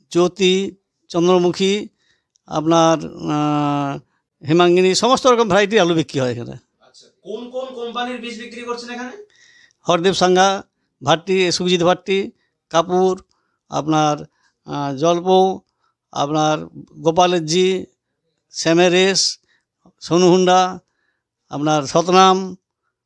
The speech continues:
Speaker 1: আরও অন্যান্য অনেক আছে।
Speaker 2: আচ্ছা, স্যার, আজ কোন কোম্পানির বীজের কিরকম দাম চলছে?
Speaker 1: বীজের দাম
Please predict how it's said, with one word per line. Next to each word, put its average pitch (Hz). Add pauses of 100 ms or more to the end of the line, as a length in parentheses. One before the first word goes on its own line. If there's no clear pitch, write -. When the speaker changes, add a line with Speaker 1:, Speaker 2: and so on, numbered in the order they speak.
(180)
Speaker 1:
আরও 277
অন্যান্য 208
অনেক 175
আছে। 127 (880)
Speaker 2:
আচ্ছা, - (380)
স্যার, 247
আজ 226
কোন 240 (140)
কোম্পানির 220
বীজের 208
কিরকম 233
দাম 208
চলছে? 233 (1600)
Speaker 1:
বীজের 202
দাম 226